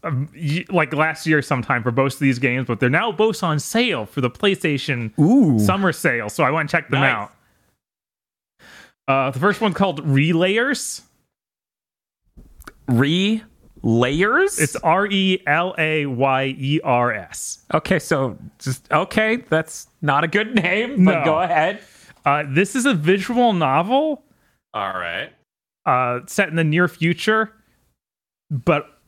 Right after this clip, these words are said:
Speaker 1: also it's a turn-based strategy game, which is the reason I actually wanted to try it out. I just saw cool pictures of robots, and
Speaker 2: Mm-hmm.
Speaker 1: you're playing, like, these giant mechs, uh,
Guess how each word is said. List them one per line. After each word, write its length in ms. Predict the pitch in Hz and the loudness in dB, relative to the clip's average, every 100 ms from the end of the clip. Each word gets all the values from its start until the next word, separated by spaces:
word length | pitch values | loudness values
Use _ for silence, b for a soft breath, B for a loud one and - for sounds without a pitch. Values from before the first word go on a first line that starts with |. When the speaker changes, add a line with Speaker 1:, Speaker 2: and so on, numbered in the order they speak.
| _ _ _ 165 | _ _ _ -2
Speaker 1:
also 400 | 180 - 214 190 | 0 2 0 0
it's 160 | - | 2
a 280 | 170 147 139 | 2 2 -2
turn-based 500 | - 208 185 180 147 | 0 0 2 0 0
strategy 440 | 202 170 156 131 | 0 0 0 0
game, 440 | 120 113 104 95 92 b b b | 2 2 0 -4 -8 b b b
which 220 | 139 143 | 0 2
is 160 | 151 127 | 0 0
the 80 | 143 | 2
reason 280 | 202 151 160 | 2 2 0
I 60 | |
actually 380 | 160 156 - 135 | 0 -4 -2 2
wanted 240 | 147 135 | 2 0
to 40 | - | -2
try 120 | 151 | -2
it 80 | 160 | 0
out. 140 | 151 | -2
I 60 | 127 | -2
just 140 | 127 | -2
saw 140 | 170 135 | 0 0
cool 220 | - 139 | 2 0
pictures 340 | 147 127 135 | 0 -2 -4
of 60 | 110 | 0
robots, 640 | 110 131 180 208 - - - b b | 0 2 0 -2 -4 -14 -14 b b
and 100 | 131 | 4
Speaker 2:
Mm-hmm. 80 | 131 | 4
Speaker 1:
you're 120 | 101 120 | 2 -4
playing, 240 | - 160 | -2 0
like, 260 | 135 117 - | 0 -2 0
these 200 | 131 110 | -2 0
giant 320 | 147 127 123 | 0 0 0
mechs, 500 | 113 110 110 - - _ _ _ _ _ 113 | 0 -2 -2 -10 -14 _ _ _ _ _ -2
uh, 240 | 104 | 0